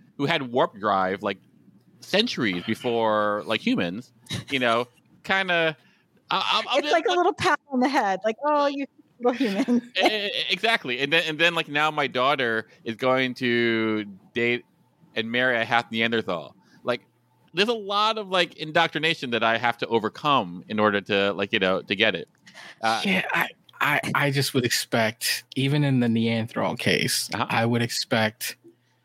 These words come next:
Speaker 3: some kindness and at least the attempt at understanding. I mean, Stress,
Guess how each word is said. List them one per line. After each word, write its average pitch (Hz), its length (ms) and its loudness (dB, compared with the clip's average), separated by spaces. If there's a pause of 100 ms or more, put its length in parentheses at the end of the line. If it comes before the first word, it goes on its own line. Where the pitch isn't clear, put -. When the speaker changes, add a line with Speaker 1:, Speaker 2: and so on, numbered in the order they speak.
(260)
Speaker 3:
some - 480 4
kindness 120 960 0 (580)
and 123 200 0
at 123 120 -2
least 123 260 -2
the 120 120 2
attempt 117 500 -2
at 110 140 -2 (160)
understanding. 110 720 2
I - 20 2
mean, 107 160 2
Stress, - 480 2